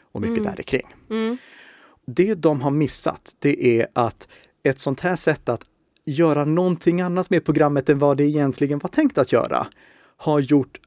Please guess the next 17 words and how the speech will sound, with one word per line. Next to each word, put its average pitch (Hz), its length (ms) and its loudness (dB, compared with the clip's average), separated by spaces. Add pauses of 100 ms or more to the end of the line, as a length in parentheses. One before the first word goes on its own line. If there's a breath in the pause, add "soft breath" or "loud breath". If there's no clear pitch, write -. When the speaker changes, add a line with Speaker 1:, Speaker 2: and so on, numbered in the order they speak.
Speaker 1:
att 127 240 -2
nu 151 500 2 (260 soft breath)
kan 135 340 0 (180)
vem 185 420 0
som 151 300 -2
helst 131 640 -4 (280)
få 117 680 4
administratörsrättigheter 135 2000 0 (340)
på 123 380 6
en 123 240 0
olåst 101 720 0
Windows-dator 127 840 0 (280 soft breath)
genom 139 400 2
att 135 120 -2
bara 117 440 0
koppla 135 360 -2
in 98 240 -6